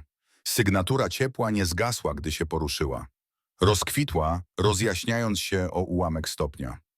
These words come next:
W terminach biologicznych mogłoby to oznaczać zwiększoną aktywność, jak przyspieszenie pulsu. Cisza zapanowała w namiocie kontrolnym. Główny inżynier wymamrotał, że musiał to być błąd, ale jego głos był napięty, niewiarygodny.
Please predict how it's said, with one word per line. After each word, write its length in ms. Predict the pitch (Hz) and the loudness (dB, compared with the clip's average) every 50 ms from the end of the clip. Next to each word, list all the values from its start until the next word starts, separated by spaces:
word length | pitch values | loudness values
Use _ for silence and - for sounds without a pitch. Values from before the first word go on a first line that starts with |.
| _ _ _ _ - - _ | _ _ _ _ -20 -18 _
W 80 | - - | -4 2
terminach 440 | - 113 107 120 160 185 180 156 123 | 4 4 4 4 4 4 2 2 2
biologicznych 800 | 113 120 107 98 95 98 127 127 - - 85 78 76 78 - | 2 2 2 2 2 2 0 -2 -2 -2 -2 -2 -2 -4 -4
mogłoby 440 | 87 90 110 127 135 131 117 113 107 | -2 -2 0 2 2 0 0 0 0
to 140 | - 110 98 | 0 0 0
oznaczać 560 | 87 78 76 95 98 101 - 110 90 - - _ - | 0 0 0 0 0 0 -2 -2 -4 -6 -8 _ -8
zwiększoną 640 | 90 82 80 95 95 90 - - 123 127 120 95 80 | -6 -2 2 2 2 2 2 0 0 0 0 0 -2
aktywność, 640 | 76 - - 113 101 78 69 71 76 87 87 - - | -4 -4 -2 -2 -2 -2 -2 -4 -4 -4 -4 -4 -2
jak 180 | 85 82 80 - | -2 -2 -2 -2
przyspieszenie 640 | - - 98 - - 90 82 - 92 92 90 85 | -4 -4 -4 -2 -2 0 0 0 2 0 0 0
pulsu. 420 | - 95 80 71 - - - - - - _ _ _ _ _ _ _ _ _ _ - | 0 0 0 0 -2 -4 -8 -10 -12 -16 _ _ _ _ _ _ _ _ _ _ -4
Cisza 460 | - - - 156 139 - - 123 117 | -2 2 2 2 2 2 2 0 2
zapanowała 680 | 92 98 87 85 90 87 85 80 92 104 107 101 90 | 2 0 0 0 2 2 2 2 2 2 2 0 0
w 80 | 78 78 | 0 0
namiocie 500 | 80 80 76 82 90 95 92 - - 85 | 0 0 2 2 2 2 0 0 -2 -4
kontrolnym. 760 | - - 82 80 - - 82 76 69 65 67 65 64 62 - - _ _ _ _ _ _ _ - | -2 -2 -2 -2 0 2 2 2 0 0 -4 -6 -8 -10 -12 -16 _ _ _ _ _ _ _ -4
Główny 380 | 80 82 110 151 170 175 165 151 | 0 4 4 6 6 6 4 4
inżynier 480 | 131 113 95 87 104 120 123 110 95 82 | 4 4 2 2 2 2 2 2 2 2
wymamrotał, 640 | 92 95 92 87 87 90 107 123 120 117 107 92 | 2 2 2 2 2 2 0 0 0 0 -2 0
że 140 | 82 90 85 | 2 2 2
musiał 380 | 80 90 120 123 - 127 110 95 | 2 2 0 0 0 0 -2 0
to 100 | 104 92 | 0 -2
być 180 | 90 87 78 | -2 -2 -2
błąd, 500 | 73 85 107 117 104 76 78 71 - - _ _ _ _ - - - - | -2 0 0 0 0 0 -4 -6 -10 -14 _ _ _ _ -20 -20 -4 2
ale 200 | - 101 104 101 | 6 6 6 6
jego 240 | 98 104 104 104 98 | 6 4 4 2 2
głos 240 | 87 92 104 110 98 | 2 2 2 2 2
był 180 | 87 98 95 90 | 0 0 0 2
napięty, 520 | 85 82 78 - 95 90 85 80 - 78 | 0 0 -2 0 0 0 0 0 -2 -2
niewiarygodny. 760 | 78 76 71 76 76 78 76 71 67 64 64 - - - - | 0 0 0 0 0 0 0 -2 -2 -2 -4 -6 -10 -12 -12